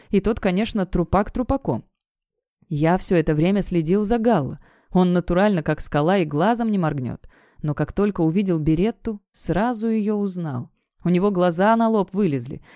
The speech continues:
потому что он понял, что в полном дерьме. Он посмотрел на меня, и я видел, как шуршат его шестеренки. Думал, он ща набросится на меня. О'Мелли говорит: «Даже не думай, у меня осталось еще четыре пули», и направляет пистолет на Галла.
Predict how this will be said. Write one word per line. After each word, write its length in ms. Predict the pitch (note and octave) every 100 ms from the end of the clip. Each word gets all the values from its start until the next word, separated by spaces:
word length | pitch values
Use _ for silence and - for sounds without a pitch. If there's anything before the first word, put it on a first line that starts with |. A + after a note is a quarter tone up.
| -
потому 240 | - F#3 G#3
что 160 | G#3
он 100 | F#3+
понял, 380 | F#3+ A#3+ G#3+ D3
что 180 | - D#3+
в 160 | -
полном 360 | - G3 G#3 A#3
дерьме. 420 | A#3+ B3 G3 - - _ _ _ -
Он 140 | E3+ D#3+
посмотрел 480 | D#3 D#3 D3+ E3
на 60 | D3
меня, 380 | C#3 C#3 D#3 F#3
и 60 |
я 120 | D#3+ C#3+
видел, 300 | F#3 F#3+ C#3
как 160 | C3
шуршат 500 | - D3+ - E3+ G3
его 160 | G3 F#3+
шестеренки. 680 | - - A#3+ E3+ A2+ - - - - _ -
Думал, 400 | D3+ G3 G#3+ F#3+
он 140 | F3+ F3
ща 200 | - F#3
набросится 600 | D3+ D3+ G#3 C#4 D4+ B3+
на 80 | F3+
меня. 320 | C3 C3 - _ _ _ _
О'Мелли 420 | E3+ D#3+ D#3 F3+
говорит: 420 | G3 A#3 A3 B2
«Даже 280 | D3+ D#3 G3+
не 100 | B3+
думай, 400 | G#3 D#3 F3 A3 _ -
у 60 | C4
меня 260 | C#4+ D4+ D4+
осталось 440 | - C#4+ C4 B3+
еще 200 | B3+ B3+
четыре 360 | A3 A#3 B3+ A#3+
пули», 360 | - B2 - - _
и 80 | A3+
направляет 520 | A3 G#3+ G3+ A3+ G3+
пистолет 440 | G#3+ - G3+ G#3+
на 120 | G#3+ G#3
Галла. 380 | C3 G2+ -